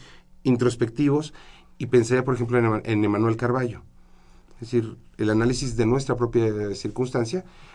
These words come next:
pero hay mucho más avance y hay siempre una, una visión cuando nos atrevemos a mirar al otro. Y eso es lo que hacen Ramos y lo que hace, eh, lo que hace Paz. Preguntarle al francés, con, ver, ver,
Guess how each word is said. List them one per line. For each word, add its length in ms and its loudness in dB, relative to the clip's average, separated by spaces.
pero 220 6
hay 360 4
mucho 360 2
más 200 0
avance 280 0
y 80 -6
hay 120 -2
siempre 420 2
una, 540 0
una 180 0
visión 320 -4
cuando 280 2
nos 140 -2
atrevemos 500 -2
a 60 -6
mirar 260 -2
al 160 -6
otro. 160 -12
Y 100 -4
eso 160 -4
es 60 -6
lo 80 -2
que 80 -4
hacen 460 -4
Ramos 340 -6
y 40 -6
lo 140 -6
que 120 -6
hace, 420 -6
eh, 120 -6
lo 120 -4
que 80 -4
hace 160 -6
Paz. 340 -6
Preguntarle 580 -2
al 100 0
francés, 460 -4
con, 260 -4
ver, 220 6
ver, 260 4